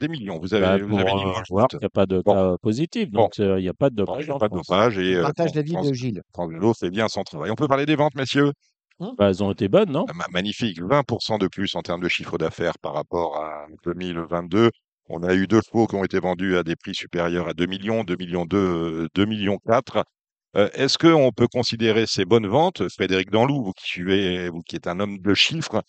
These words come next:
Speaker 1: comme un, un bon indicateur pour l'activité hippique en général et pour le galop en particulier ?
Speaker 3: Bah, écoutez, pour moi, c'est des ventes de chevaux. C'est des chevaux qui, pour la plupart, euh, sont pas nés en France,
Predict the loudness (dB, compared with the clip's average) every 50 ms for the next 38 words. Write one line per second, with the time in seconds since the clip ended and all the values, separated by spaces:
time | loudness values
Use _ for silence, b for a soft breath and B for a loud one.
0 | _ _ _ _ _ _ 2 4 4 4 4 2 0 0 0 0 0 2 4 4
1 | 4 2 -2 -2 0 0 0 2 4 4 4 4 4 2 0 0 0 -2 -4 -8
2 | -10 -8 -6 -2 0 0 0 0 -2 -4 -6 -10 -8 -8 -8 -8 -8 -8 -10 -12
3 | -12 _ _ _ _ -20 -20 -20 -18 -14 -12 -10 -10 -10 -8 -8 -10 -10 -6 -4
4 | -2 -2 0 2 4 4 4 4 4 2 -2 -4 -6 -6 -8 -4 0 2 4 6
5 | 6 6 6 4 0 -2 -2 -6 -8 -8 -8 -8 -8 -10 -12 _ _ _ _ -14
6 | -10 -8 -8 -8 -8 -10 -6 -2 0 0 2 2 2 2 4 4 4 4 4 4
7 | 2 0 0 2 2 2 4 4 2 2 2 4 4 4 4 4 0 _ _ _
8 | _ _ _ _ _ _ _ _ _ -4 0 2 2 2 2 0 0 0 0 0
9 | -2 -2 0 2 2 2 2 0 -4 0 2 4 4 4 4 2 0 -2 -4 -4
10 | -4 -6 -4 0 0 2 4 4 4 2 2 -2 -2 -2 -2 -2 -2 -4 -10 -16
11 | -20